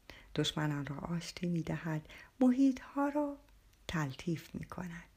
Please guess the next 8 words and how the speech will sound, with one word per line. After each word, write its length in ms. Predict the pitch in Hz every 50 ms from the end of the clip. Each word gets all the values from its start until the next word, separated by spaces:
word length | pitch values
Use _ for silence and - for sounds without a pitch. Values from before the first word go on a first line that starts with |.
| - - - - - - - - -
به 120 | 156 160
نسیمی 460 | 156 156 147 127 - 180 175 175 180
ملایم 540 | 175 170 170 170 170 170 165 160 160 175 175
می‌ماند 580 | 185 185 185 180 185 185 180 185 190 196 190 - - - - _ -
که 100 | - 208
در 220 | 202 214 196 202
سخت 640 | 202 - - - 196 196 190 196 196 - - - - - -
ترین 720 | - - - 190 190 196 214 233 226 190 165 147 151 -